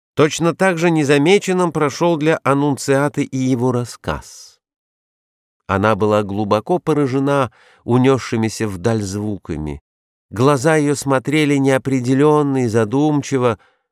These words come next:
как у того, кто, внезапно пробудясь, не может ещё дать себе отчёт в мыслях. «Senza amare, senza amare,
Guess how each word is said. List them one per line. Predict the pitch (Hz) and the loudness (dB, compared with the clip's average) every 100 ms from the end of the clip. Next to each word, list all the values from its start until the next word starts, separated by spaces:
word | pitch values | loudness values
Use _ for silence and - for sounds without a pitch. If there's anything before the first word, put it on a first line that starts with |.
| _ - | _ -4
как | 175 170 | -2 -2
у | 175 | 0
того, | 170 170 165 | 0 0 -2
кто, | - 156 | 0 0
внезапно | 139 143 131 143 123 127 | 2 0 2 0 0 -4
пробудясь, | 123 120 117 117 120 143 135 - | -2 -2 -2 -2 0 2 0 -2
не | 123 135 | -2 2
может | 143 127 127 127 | 2 0 -4 -6
ещё | 117 127 | -6 -4
дать | 120 123 - | -2 -2 -2
себе | 120 113 117 | -4 -2 -2
отчёт | - - 117 117 | -2 -4 -4 -4
в | |
мыслях. | 131 135 107 95 82 - _ _ _ _ _ _ _ _ | -2 0 -2 -4 -4 -6 _ _ _ _ _ _ _ _
«Senza | - - 135 143 139 139 - 120 120 - | -8 0 2 2 -2 -6 -8 -6 -6 -4
amare, | 113 117 98 90 90 90 92 87 _ _ _ _ - | -4 -2 0 0 -2 -4 -6 -8 _ _ _ _ -18
senza | - 120 117 117 110 - 110 - | -4 0 0 -2 -6 -6 -6 -6
amare, | 98 92 90 90 104 143 160 151 151 | -4 -4 -2 -2 0 0 -2 -4 -6